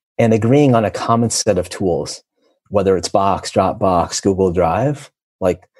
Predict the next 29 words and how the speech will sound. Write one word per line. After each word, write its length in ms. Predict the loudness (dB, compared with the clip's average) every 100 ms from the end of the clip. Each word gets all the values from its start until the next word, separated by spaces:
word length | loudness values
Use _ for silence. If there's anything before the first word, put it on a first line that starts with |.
| _
let's 200 | -2 0
not 220 | 2 2 0
put 140 | 0
these 160 | 0 0
policies 500 | 0 0 2 2 0
in 100 | 0
place 340 | 0 0 0
just 220 | -4 -2
because 400 | -2 0 2 2
and 120 | -2
block 340 | 0 0 0 0
it, 120 | -2
and 100 | -2
then 120 | -4
people 300 | -4 -6 -2
will 80 | -2
go 160 | 0 0
around 300 | 0 0 2
it. 200 | 0 -2 _ -6
Let's 180 | -4 0
work 220 | -2 0
together. 400 | 0 2 4 0
So 220 | 0 0
I 80 | 2
think 280 | 0 -2 -6 _ -20 -20 _ -12
the 540 | 0 2 4 2 0 -4 0
internal 680 | 0 0 0 2 4 2
talking 760 | -2 -2 -2 0 0 0 0 2
with 440 | 2 0 -4